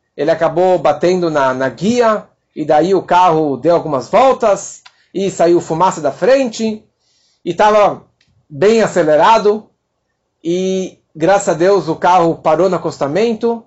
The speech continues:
eu pulei do carro, saí correndo, tinha medo que o carro ia explodir, mas graças a Deus não explodiu, e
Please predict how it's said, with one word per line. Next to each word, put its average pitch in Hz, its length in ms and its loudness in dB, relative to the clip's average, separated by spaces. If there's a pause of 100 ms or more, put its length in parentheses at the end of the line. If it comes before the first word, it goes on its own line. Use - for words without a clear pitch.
(400)
eu 156 100 -4
pulei 160 320 2
do 175 120 -2
carro, 180 340 0
saí 170 220 -4
correndo, 170 580 -2 (140)
tinha 156 160 -6
medo 180 220 0
que 170 80 -8
o 143 40 -6
carro 170 220 0
ia 165 60 2
explodir, 147 540 -6
mas 170 400 -6 (160)
graças 165 280 -4
a - 40 -2
Deus 151 280 -4
não 151 60 -8
explodiu, 170 720 -6 (640)
e 196 360 -6